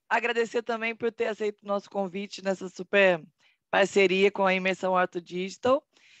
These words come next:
E convidar mais uma vez os doutores a acessarem. Ali no chat, a Joyce colocou o site, que é onde tem todo o cronograma e onde pode, pode ser feito a inscrição. E a Érica pediu, doutora Andréia, pra você voltar no slide da, do, do cronograma do, do curso,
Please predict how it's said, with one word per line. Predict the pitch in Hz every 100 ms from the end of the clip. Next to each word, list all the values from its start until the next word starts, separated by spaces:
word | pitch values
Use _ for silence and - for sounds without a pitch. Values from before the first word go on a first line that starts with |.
| _ _ -
E | 240 262 285 - _ _ _ - - - - -
convidar | - 247 254 233 226
mais | 233 220
uma | 226
vez | 220 220
os |
doutores | 208 220 220 220 226
a | 226
acessarem. | 233 220 - 196 202 226
Ali | 214 233
no | 233
chat, | - 226 226
a | 226 220 214 208
Joyce | 196 214 -
colocou | - 220 208 214
o | 214
site, | - 190 214 220 -
que | 202
é |
onde | 196 202
tem | 196 202 208 202 _ - - -
todo | 226 240
o |
cronograma | 262 247 233 214 202 220 233
e | 226
onde | 214
pode, | - 208 190
pode | - 208 -
ser | 214 190
feito | - 104 196 - 202 196 190 -
a | 190
inscrição. | 208 - 196 185 180 165 185 247 _ _ _ _ _ -
E | 208
a | 208
Érica | 214 226 247 262
pediu, | - 208 208 269
doutora | 226 214 214
Andréia, | 208 208 202
pra | 214
você | 214 214 226
voltar | 220 220 214 208
no |
slide | 202 196 190 190 185
da, | 208 247
do, | - 202 214 208 196 190
do | 214
cronograma | 233 208 185 190 180
do, | 170 165 160
do | 160
curso, | 247 269 233 -